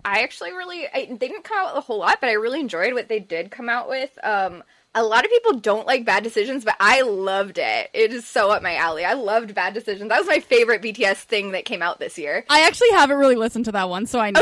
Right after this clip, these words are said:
Speaker 1: Okay.
Speaker 2: to. Yeah. But I'll,
Speaker 1: Um,
Speaker 2: with your recommendation, I will.
Speaker 1: I think it's so fun. Um, and then obviously Yet to Come and Run B T S were really
Speaker 2: Yeah.
Speaker 1: well done, great. The Run B T S choreo, oh my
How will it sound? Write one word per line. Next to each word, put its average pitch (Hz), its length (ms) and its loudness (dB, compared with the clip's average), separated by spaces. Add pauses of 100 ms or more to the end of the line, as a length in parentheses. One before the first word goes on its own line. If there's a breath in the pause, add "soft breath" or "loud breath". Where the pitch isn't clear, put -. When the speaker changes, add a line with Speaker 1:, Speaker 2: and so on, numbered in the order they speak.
Speaker 1:
Okay. 571 160 4 (120)
Speaker 2:
to. 226 140 -4 (160)
Yeah. 220 340 0 (360 loud breath)
But 311 120 2
I'll, 254 400 6
Speaker 1:
Um, 226 100 -10
Speaker 2:
with 392 180 -2
your 349 120 -2
recommendation, 285 600 2
I 190 120 -6
will. 208 240 -10 (340)
Speaker 1:
I 302 160 2
think 415 140 0
it's 427 140 -2
so 330 260 0
fun. 240 500 -2 (100)
Um, 233 460 4
and 285 180 4
then 294 440 -4 (560)
obviously 254 440 -2
Yet 220 220 2
to 240 140 -4
Come 196 400 -6
and 190 100 -8
Run 180 160 -4
B 185 140 -10
T 175 160 -8
S 165 280 -2
were 175 200 -6
really 170 220 2
Speaker 2:
Yeah. - 200 2 (140)
Speaker 1:
well 180 280 0
done, 165 520 -4
great. 165 420 -6
The 202 140 -4 (100)
Run 202 200 -4
B 220 120 -10
T 208 140 -6
S 175 120 -2
choreo, 175 480 -2
oh 123 40 -6
my 147 180 -10